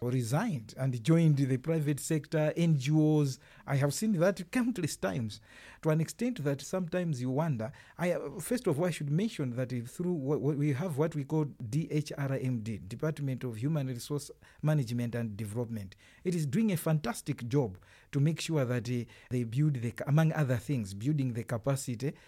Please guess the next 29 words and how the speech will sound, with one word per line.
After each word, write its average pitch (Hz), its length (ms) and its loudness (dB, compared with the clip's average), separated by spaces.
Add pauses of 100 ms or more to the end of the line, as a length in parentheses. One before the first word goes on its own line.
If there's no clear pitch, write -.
(180)
of, 110 280 -2
uh, 110 160 -2
civil 120 340 0
servants. 104 600 -6
So 139 260 -2
they 131 200 0
identify 160 760 0
key 170 320 -4
areas, 165 520 0 (240)
the 127 180 2
gaps, 143 460 0
and 123 160 0
then 151 340 2 (300)
if 135 180 -4
there 127 180 0
are 113 40 -2
scholarships, 160 800 0
et 208 120 -4
cetera, 156 540 0
and 131 180 0
also 156 420 -2 (280)
using 135 480 0
government 151 440 2
funds 165 460 -6
to - 120 -6
make 135 200 -2
sure 139 240 0
that, 120 240 -2
uh, 120 100 -4